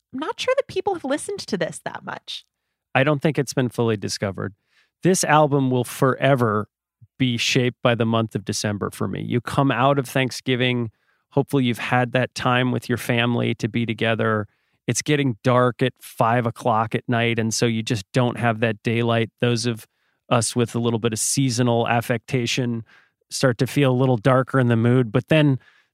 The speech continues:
Speaker 2: there's those lights at night, and the holiday decorations are up, and there's that anticipatory energy amongst all the kids of what's coming in the end of the month, and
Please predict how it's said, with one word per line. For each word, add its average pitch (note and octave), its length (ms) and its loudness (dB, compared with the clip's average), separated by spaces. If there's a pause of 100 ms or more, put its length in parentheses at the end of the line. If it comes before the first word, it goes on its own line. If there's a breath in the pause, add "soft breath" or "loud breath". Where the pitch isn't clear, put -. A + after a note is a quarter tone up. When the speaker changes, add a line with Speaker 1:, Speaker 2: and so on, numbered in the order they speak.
Speaker 2:
there's C#3+ 220 4
those C#3+ 200 2
lights C3+ 400 0
at C#3+ 140 -2
night, C3+ 320 0
and A#2 140 -2
the A2 60 -4
holiday C3 640 0
decorations B2 840 -2
are A#2 180 -2
up, B2+ 300 0
and A#2 160 -2
there's A2+ 200 -6
that A#2+ 180 -2 (180)
anticipatory B2+ 1080 -2
energy B2+ 680 -2 (360 soft breath)
amongst B2+ 380 0
all C3 140 2
the B2 100 -2
kids B2+ 460 -2
of A2+ 120 -4
what's B2+ 200 -2
coming C3 600 -2 (440 soft breath)
in C3 120 0
the C3+ 140 -2
end C3+ 240 -2
of B2+ 80 -4
the B2 80 -2
month, B2 400 -2
and A2 280 -4